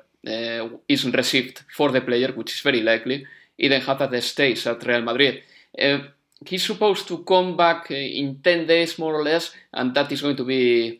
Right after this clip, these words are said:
uh, good for him, because probably his eyes are also in Euro twenty twenty-one. But, uh, so far,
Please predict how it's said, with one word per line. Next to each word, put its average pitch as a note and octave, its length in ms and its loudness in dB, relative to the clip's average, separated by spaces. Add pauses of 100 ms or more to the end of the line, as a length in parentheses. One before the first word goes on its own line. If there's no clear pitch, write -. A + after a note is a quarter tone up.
uh, A#2 480 -4
good E3 160 2
for F#3 140 0
him, G#3 240 -4 (100)
because B2+ 220 -10
probably C3 300 2
his A#2+ 600 -2
eyes C3+ 460 0
are B2 120 2
also B2+ 240 0
in A#2 160 -4
Euro D3 280 4
twenty C3+ 280 -4
twenty-one. C3+ 520 -2 (480)
But, B2+ 300 0
uh, A#2+ 160 2
so D3 240 2
far, D3 380 0